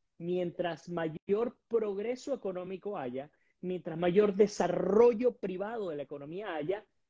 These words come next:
más peligro hay para el régimen. Aquí el punto no está en cómo hacemos para que la cosa empeore, no. ¿Cómo hacemos para que la cosa mejore? El Estado se haga chiquito en términos de control social,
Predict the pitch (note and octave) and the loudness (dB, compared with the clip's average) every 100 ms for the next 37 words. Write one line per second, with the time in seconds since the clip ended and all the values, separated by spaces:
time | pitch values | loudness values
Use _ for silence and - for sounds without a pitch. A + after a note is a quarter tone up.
0 | - G3+ G#3+ A#3 A#3+ - - G3 G3 C#4 | -2 2 4 4 0 -2 0 2 4 2
1 | - _ F3 C#3+ C#3+ C#3+ C#3 B2+ C3 A#2+ | 0 _ 0 0 0 -2 -4 -4 -4 -6
2 | B2+ B2+ C3+ F3 E3 A3+ G#3 A#3+ A3+ - | -8 -10 -2 -2 0 -2 4 4 4 -2
3 | A#3 A#3+ A3 A3 A3 A#3+ - A3+ A#3+ - | -2 0 0 0 2 2 0 -2 -2 -2
4 | F#3 D#3+ - D3+ C3+ F#3 F#3+ A#3+ F3+ D#3 | -2 -4 0 0 2 -2 0 -2 -2 0
5 | F#3+ A#3 C3+ E3+ F#3 - _ _ D#3 G3+ | 4 2 2 -2 -4 -4 _ _ -6 -4
6 | G3 A#3+ G#3 E3 C#3 C3+ A#2+ E3+ A#3 B3+ | 0 0 0 -2 -4 -4 -4 -4 -2 -2
7 | A3+ G#3+ F#3 A3 - _ - D3 C#3+ D#3 | 2 4 4 2 -8 _ -8 -8 -4 -2
8 | F3+ F3 F3+ F#3+ - G3+ A#3+ G3+ F3 D3+ | -2 -4 -6 -6 -6 -6 -4 -4 -4 -2
9 | D3+ D#3 F3 F3+ F3 E3+ F3 - G3 A3+ | -4 -2 -2 -2 -2 0 0 0 -4 0
10 | F#3 E3 | 2 2